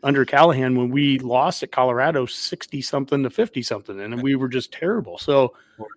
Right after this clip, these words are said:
Speaker 1: you know,
Speaker 2: Kansas,
Speaker 1: I
Speaker 2: seventy to thirty-five.
Speaker 1: Yes.
Speaker 2: That wa-, I remember that was when I was like, "Okay." <laughs>
Speaker 1: I was at that game. Oh, gee. I was at that game. Boomer and I were,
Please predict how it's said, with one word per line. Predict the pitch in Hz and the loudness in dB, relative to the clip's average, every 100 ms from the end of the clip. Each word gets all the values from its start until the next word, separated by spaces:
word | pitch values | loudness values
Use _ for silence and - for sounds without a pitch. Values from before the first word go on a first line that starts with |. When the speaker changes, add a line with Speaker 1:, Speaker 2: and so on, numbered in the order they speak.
| - | -2
Speaker 1:
you | 127 | 0
know, | 107 | 0
Speaker 2:
Kansas, | 139 110 104 - | -2 -6 -6 -6
Speaker 1:
I | |
Speaker 2:
seventy | 104 104 104 | -8 -8 -10
to | 107 | -8
thirty-five. | - 104 101 95 98 98 98 107 _ _ | -4 -4 -4 -6 -6 -6 -8 -10 _ _
Speaker 1:
Yes. | 196 247 339 330 - | -2 0 2 -2 -2
Speaker 2:
That | 107 104 | -2 -2
wa-, | 107 101 101 | -4 -6 -2
I | |
remember | 113 107 101 92 | 0 0 -2 0
that | 110 104 | 0 0
was | 101 | -2
when | 104 101 | -4 -4
I | 90 | -6
was | 87 | -8
like, | 78 | -10
"Okay." | 76 - - - - - 165 - - - - | -12 -14 -20 -20 -20 -18 -16 -14 -16 -18 -20
<laughs> | - 180 - | -18 -18 -6
Speaker 1:
I | 131 | -2
was | 151 143 | 0 4
at | 147 | 4
that | 147 127 | 4 0
game. | 135 | 0
Oh, | 120 - - | -6 -8 -18
gee. | - 101 - - | -20 -20 -14 -2
I | 143 | 0
was | 135 | 2
at | 147 139 | 2 2
that | 147 | -2
game. | 131 110 104 110 _ _ _ - | -2 -10 -10 -14 _ _ _ -2
Boomer | 139 160 135 | 0 2 0
and | 123 | 0
I | 110 | -4
were, | 110 110 113 | -6 -6 -8